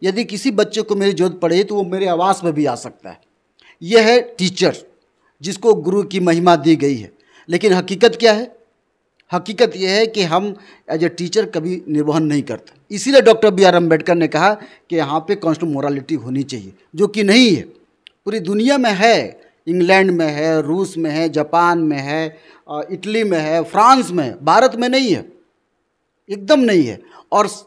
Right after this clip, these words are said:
इस, अगर इसके तकाजा पूछा जाए तो जो फीस वृद्धि का मसला है,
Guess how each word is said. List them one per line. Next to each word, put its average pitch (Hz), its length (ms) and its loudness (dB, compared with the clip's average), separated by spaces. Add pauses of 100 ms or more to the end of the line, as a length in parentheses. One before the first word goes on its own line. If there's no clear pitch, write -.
(120)
इस, - 280 -4 (200)
अगर 190 180 -4 (100)
इसके 240 260 -2
तकाजा 196 480 4
पूछा 175 380 -2
जाए 190 360 2 (360)
तो 208 80 -4
जो 185 120 -4
फीस 214 340 -4
वृद्धि 175 320 -4
का 170 120 0
मसला 143 380 -6
है, 98 180 -12